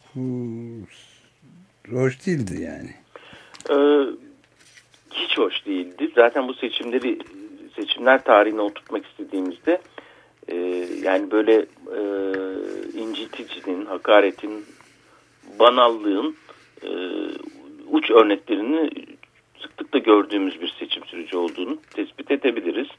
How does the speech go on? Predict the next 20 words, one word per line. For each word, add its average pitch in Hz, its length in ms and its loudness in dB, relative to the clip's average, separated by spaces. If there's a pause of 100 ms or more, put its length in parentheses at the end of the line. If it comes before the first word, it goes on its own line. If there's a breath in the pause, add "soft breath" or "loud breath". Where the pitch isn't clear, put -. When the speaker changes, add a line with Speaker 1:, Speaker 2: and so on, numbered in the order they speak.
(640 loud breath)
Speaker 2:
Özellikle 143 480 2
iktidar 127 400 2
partisi, 120 680 0 (120)
yani 113 220 6 (400)
ve 92 240 0
ana 95 180 2
muhalefet 107 440 4
partisi 80 280 -2
arasında, 82 220 -2
hatta 113 420 6
diğer 135 260 6 (140)
şeyler 101 160 2
arasındaki 101 400 -6
polem-, 104 300 -6 (720 loud breath)
polemik 139 340 4 (360)
değil, 107 200 -6
hakaretler 113 800 4
savaşı 120 400 0 (520 loud breath)
gerçekten, 165 520 4
e, - 880 -18